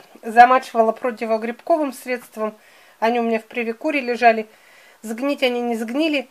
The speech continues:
В таком растворе они могут даже выщелкнуться два листа, и после этого их всё равно можно посадить.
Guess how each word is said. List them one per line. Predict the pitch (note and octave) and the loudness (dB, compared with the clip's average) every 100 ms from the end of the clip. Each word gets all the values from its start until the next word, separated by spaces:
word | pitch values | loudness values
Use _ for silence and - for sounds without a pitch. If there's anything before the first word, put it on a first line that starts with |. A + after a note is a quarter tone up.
| _ _ _ - | _ _ _ -4
В | |
таком | - C4 C#4 | -2 0 0
растворе | B3+ B3 - D4 D4 | -2 -2 -4 -2 0
они | B3 A#3+ | -2 -2
могут | B3 B3+ A3+ G3+ | -4 -6 -8 -2
даже | G#3+ A#3+ A3 F#3+ E3 _ _ - | 4 4 2 -6 -12 _ _ -18
выщелкнуться | G#3 B3+ - B3 A3 A3+ A3+ - A3+ | -10 -8 -8 -6 -6 -4 -6 -6 -6
два | G#3+ A#3+ | 2 4
листа, | A3 G#3+ - D4+ D4+ - _ _ _ | 2 -4 2 2 2 -6 _ _ _
и | A3+ | -12
после | B3 A3+ C4 D4 | -10 -8 -2 -2
этого | D4 A3+ | -2 -4
их | A3 | -6
всё | - - C#4+ | -8 -2 0
равно | C4 A3 | 2 -2
можно | G#3+ B3+ A#3 | -2 -2 -2
посадить. | A3 A3+ - A#3 A3 G#3+ - | -8 -2 4 4 2 -12 -16